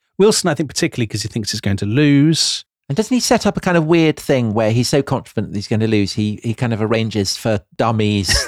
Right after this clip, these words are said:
Speaker 1: <laughs>
Speaker 2: to go on different cars so that he can't be tracked and he's gonna end up in a farmhouse in the middle of the country?
Speaker 1: It's not quite dummies, <laughs> but yeah, it's,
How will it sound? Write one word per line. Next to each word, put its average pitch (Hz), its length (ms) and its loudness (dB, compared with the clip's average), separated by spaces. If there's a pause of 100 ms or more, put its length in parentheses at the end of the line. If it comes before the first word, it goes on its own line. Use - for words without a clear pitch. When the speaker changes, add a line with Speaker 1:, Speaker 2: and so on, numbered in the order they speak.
(140)
Speaker 1:
<laughs> - 100 -14
Speaker 2:
to - 100 -2
go 110 260 2
on 101 160 0
different 110 320 -6
cars 101 500 0
so 104 200 -2
that 110 80 -4
he 120 100 -6
can't 113 220 -4
be 113 80 -8
tracked - 420 -4
and 95 80 -4
he's - 100 0 (140)
gonna 104 100 2
end 104 120 0
up 95 120 -2
in 110 60 -2
a 104 60 0
farmhouse 98 640 0
in 87 60 -8
the 98 60 -2
middle 98 200 0
of - 40 -6
the 98 60 -6
country? 87 500 -6
Speaker 1:
It's - 120 -8
not 190 100 -2
quite 175 320 -2
dummies, 135 500 0
<laughs> - 60 -12
but - 220 -6
yeah, - 220 -2
it's, - 200 -4